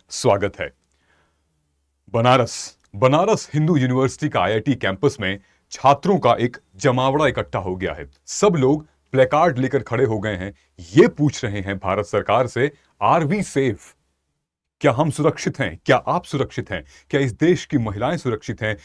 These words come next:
क्या आपकी बेटी सुरक्षित है? क्या आपकी बहन सुरक्षित है? कैसे पढ़ें हम आईआईटी के इस कैंपस में, जब हमारी ही एक छात्रा के साथ, एक मित्र के साथ ऐसा घिनौना बर्ताव हुआ?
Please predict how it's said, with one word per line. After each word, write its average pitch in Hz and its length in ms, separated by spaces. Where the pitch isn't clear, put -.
क्या 101 120
आपकी 104 280
बेटी 127 440
सुरक्षित - 460
है? 92 300
क्या 95 120
आपकी 85 220
बहन 131 320
सुरक्षित - 460
है? 78 100
कैसे 151 320
पढ़ें 143 420
हम 131 180
आईआईटी 120 400
के 131 100
इस 120 120
कैंपस 123 460
में, 110 160
जब 107 160
हमारी 113 340
ही 143 280
एक 123 220
छात्रा 113 380
के 110 120
साथ, 101 200
एक 110 160
मित्र 131 300
के 101 100
साथ 95 200
ऐसा 104 400
घिनौना 101 560
बर्ताव 110 460
हुआ? 87 320